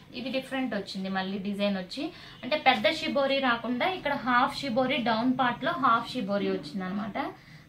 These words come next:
ఆ, so శారీ అంతా overall గా చూసుకుంటే,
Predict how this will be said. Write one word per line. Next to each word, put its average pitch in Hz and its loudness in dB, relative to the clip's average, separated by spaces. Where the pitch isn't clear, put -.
ఆ, 220 -4
so 277 -2
శారీ 262 2
అంతా 254 0
overall 240 2
గా 254 -4
చూసుకుంటే, 240 -8